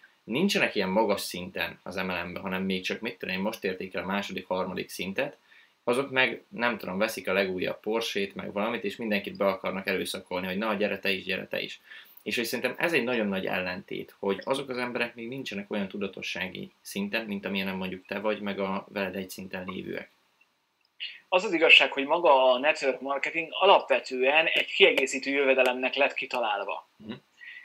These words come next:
Speaker 2: Tehát, hogy mindenkinek van egy munkahelye, és a munkahely mellett egy extra jövedelemre tegyen szert. És nagyon sokan vannak, mert persze lehet főállásban is csinálni, csak kell hozzá az a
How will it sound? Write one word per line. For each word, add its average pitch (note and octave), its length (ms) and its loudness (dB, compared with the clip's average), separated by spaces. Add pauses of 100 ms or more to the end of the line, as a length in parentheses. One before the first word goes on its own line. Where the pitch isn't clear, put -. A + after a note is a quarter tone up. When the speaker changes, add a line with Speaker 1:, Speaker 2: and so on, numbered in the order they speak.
(200)
Speaker 2:
Tehát, G#3+ 160 6
hogy C4 60 2
mindenkinek D3+ 360 6
van D#3 100 8
egy C3 160 6
munkahelye, F3 960 8
és - 140 -2
a G3 60 -2
munkahely C#3 440 2
mellett D3 420 6
egy C#3+ 100 -2
extra F3+ 400 2
jövedelemre C3 580 2
tegyen B2+ 360 -2
szert. A#2 460 -4 (340)
És - 180 4
nagyon A#3+ 280 4
sokan C#3 440 0
vannak, B2+ 520 0
mert C#4 160 6
persze C#4+ 260 8
lehet A#3+ 220 6
főállásban D3 500 4
is C3+ 140 4
csinálni, C3 480 2 (500)
csak - 260 0
kell A3 200 4
hozzá D3+ 300 6 (100)
az D#3+ 120 -2
a D#3+ 160 6